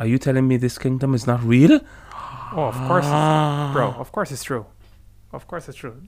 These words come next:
Speaker 2: Just for the sake of the argument, right?
Speaker 1: <laughs>
Speaker 2: You believe that everything is possible, but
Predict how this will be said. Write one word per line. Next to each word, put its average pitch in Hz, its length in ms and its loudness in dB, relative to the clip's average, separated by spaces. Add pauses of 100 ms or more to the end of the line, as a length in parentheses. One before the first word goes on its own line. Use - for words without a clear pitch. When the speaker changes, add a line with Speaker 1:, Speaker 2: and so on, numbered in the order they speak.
Speaker 2:
Just 160 200 -2
for 170 160 2
the 160 100 0
sake 170 260 -4
of 139 100 -4
the 160 80 -2
argument, 113 400 -2
right? 117 240 -8 (440)
Speaker 1:
<laughs> 147 300 -6 (140)
Speaker 2:
You 170 200 2
believe 196 580 4
that 156 460 6
everything 190 640 2
is 180 120 -12
possible, 156 640 0
but 131 380 -4